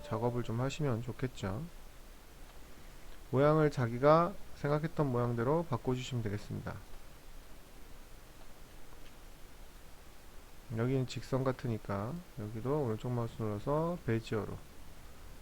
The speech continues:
바꾸겠습니다. 자, 요렇게 하신 후에 스플라인 모드로 가셔서, 보통 꽃병 하면 레이스를 가장 많이 써요. 예, 아웃라인 두께를, 꽃병의 두께를 줍니다.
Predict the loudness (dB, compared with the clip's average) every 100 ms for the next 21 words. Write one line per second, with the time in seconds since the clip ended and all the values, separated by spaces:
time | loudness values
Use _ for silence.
0 | -10 -10 -10 -12 -10 -6 -4 -4 -4 -6
1 | -6 -8 -10 -12 -12 -12 -12 0 4 4
2 | 4 4 4 4 4 6 8 8 6 0
3 | -12 -16 -14 -14 6 8 8 8 6 4
4 | 4 4 4 4 2 0 -6 -12 -12 -10
5 | -10 -10 -10 -10 -8 -10 -12 -12 -10 -12
6 | -10 -12 -14 -14 -14 -14 -14 -12 0 6
7 | 6 8 6 8 8 10 12 12 12 10
8 | 8 6 8 4 6 6 4 2 0 0
9 | -6 -12 -14 -10 -6 -4 -6 0 4 8
10 | 8 6 4 -4 -2 4 6 6 2 -2
11 | -2 2 4 4 0 4 6 6 2 -2
12 | -2